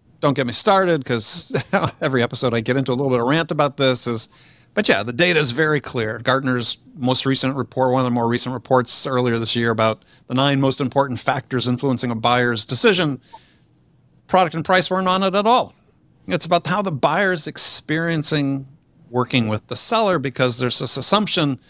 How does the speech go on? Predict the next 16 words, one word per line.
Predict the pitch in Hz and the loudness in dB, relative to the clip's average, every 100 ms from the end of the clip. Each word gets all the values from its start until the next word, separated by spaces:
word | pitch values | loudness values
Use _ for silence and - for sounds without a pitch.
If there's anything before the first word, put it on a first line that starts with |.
| - - | -16 -4
certainly | 196 196 156 | 0 0 0
in | 123 | 0
the | 110 | 0
tech | 180 165 | 0 0
world, | 160 143 123 | 2 2 2
and | 113 | 0
I | |
think | 113 | -2
it's | 107 | -4
true | - 120 | -2 2
in | |
other | 117 113 | 2 2
markets | 107 107 101 | 0 -2 -6
as | 117 | -4
well, | 139 131 117 107 | 0 2 2 -2
is | - | -6